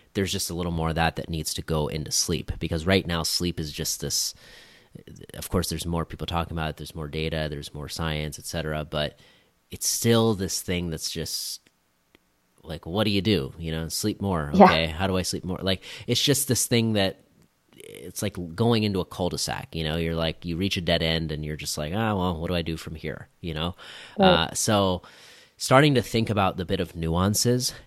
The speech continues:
Speaker 1: and ultimately understanding that <sighs> it's just, it's a lifestyle shift, you know? If you wanna, if you wanna make some, if you wanna take it seriously, it, it's gonna require you shifting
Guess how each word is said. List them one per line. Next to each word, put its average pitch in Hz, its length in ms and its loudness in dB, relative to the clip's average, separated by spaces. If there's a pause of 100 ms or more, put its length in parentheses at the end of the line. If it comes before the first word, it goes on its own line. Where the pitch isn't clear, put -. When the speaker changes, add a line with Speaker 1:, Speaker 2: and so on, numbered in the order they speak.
(140)
Speaker 1:
and 87 240 0 (100)
ultimately 117 560 4
understanding 90 540 -2
that 90 160 -2 (480)
<sighs> - 80 -10 (800)
it's - 300 -4
just, - 360 -4
it's - 160 -6
a 104 60 0
lifestyle 92 540 -2
shift, - 480 -8 (120)
you 80 180 -6
know? 73 300 -4 (580)
If 90 200 -8
you 85 120 -4
wanna, 92 460 0 (320)
if - 80 -16
you 87 120 -6
wanna 107 320 0
make 92 500 -2 (320)
some, - 720 -6 (220)
if 101 140 -6
you 101 80 -2
wanna 123 240 4
take 95 260 -2
it - 100 -12
seriously, 127 600 -2 (640)
it, - 260 -12
it's - 200 -6
gonna 101 200 0
require 87 400 -2
you 80 220 -2
shifting 76 680 -6